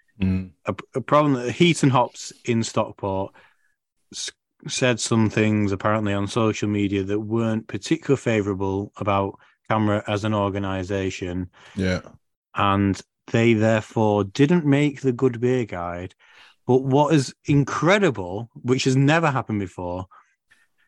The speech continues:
Speaker 2: is that when they questioned whether that was the reason, ca-, uh, somebody from camra openly from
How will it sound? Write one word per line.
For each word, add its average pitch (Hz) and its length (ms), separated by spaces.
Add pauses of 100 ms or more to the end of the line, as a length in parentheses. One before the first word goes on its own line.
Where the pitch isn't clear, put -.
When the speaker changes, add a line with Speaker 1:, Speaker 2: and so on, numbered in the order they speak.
(160)
Speaker 2:
is 120 300
that 127 160
when 131 220
they 123 160
questioned 131 760
whether 120 260
that 120 200
was 113 180
the 107 100
reason, 104 580 (540)
ca-, - 180
uh, 147 200
somebody 160 440
from 143 200
camra 120 500 (100)
openly 147 600 (340)
from 165 480